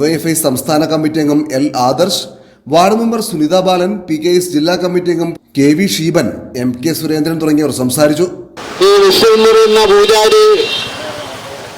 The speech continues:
Speaker 2: ഒരു ബി ജെ പി അനുഭാവി എന്നാണ് ഞങ്ങൾ അന്വേഷിക്കുമ്പോൾ മനസ്സിലായത്. പക്ഷേ ആ കുട്ടിയുടെ അല്ലെങ്കിൽ ആ യുവാവിൻ്റെ രാഷ്ട്രീയം ഞങ്ങൾക്ക് പ്രശ്നമല്ല.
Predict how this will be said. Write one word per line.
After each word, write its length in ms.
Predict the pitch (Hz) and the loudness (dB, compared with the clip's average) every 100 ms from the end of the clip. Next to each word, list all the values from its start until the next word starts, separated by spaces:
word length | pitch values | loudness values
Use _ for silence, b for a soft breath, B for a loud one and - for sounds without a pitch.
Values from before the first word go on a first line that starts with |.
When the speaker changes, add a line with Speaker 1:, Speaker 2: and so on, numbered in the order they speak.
| - - - - - - - - 370 | -20 -20 -20 -20 -20 -20 -20 -2 2
Speaker 2:
ഒരു 100 | 415 415 | 4 6
ബി 80 | 185 196 | 4 4
ജെ 80 | 214 440 | 4 4
പി 80 | 220 | 2
അനുഭാവി 500 | 202 196 214 214 214 220 208 190 | 2 2 4 4 4 2 2 0
എന്നാണ് 300 | 202 202 202 196 | 2 2 4 4
ഞങ്ങൾ 180 | 190 185 | 4 4
അന്വേഷിക്കുമ്പോൾ 500 | 175 185 - 170 170 | 4 4 2 2 2
മനസ്സിലായത്. 440 | 156 143 147 117 - - - - - - - - - - - 76 - - - - - - - - - - - - - | 2 2 2 2 -2 -8 -14 -14 -14 -14 -14 -14 -14 -14 -14 -14 -14 -14 -12 -14 -14 -14 -14 -14 -14 -14 -14 -14 -6
പക്ഷേ 240 | 208 214 226 226 - - 202 | -2 2 4 2 0 0 2
ആ 20 | 226 | 2
കുട്ടിയുടെ 440 | 226 226 247 240 240 233 190 | 2 2 2 4 2 2 2
അല്ലെങ്കിൽ 280 | 233 233 226 | 4 4 4
ആ 20 | 226 | 4
യുവാവിൻ്റെ 580 | 220 233 240 240 240 240 233 - - - - - - 180 | 4 4 4 2 2 2 2 -2 -10 -12 -12 -12 -4 0
രാഷ്ട്രീയം 440 | 180 208 - 247 247 | 2 2 2 2 4
ഞങ്ങൾക്ക് 280 | 240 240 226 | 4 4 2
പ്രശ്നമല്ല. 360 | - 403 311 | 2 2 0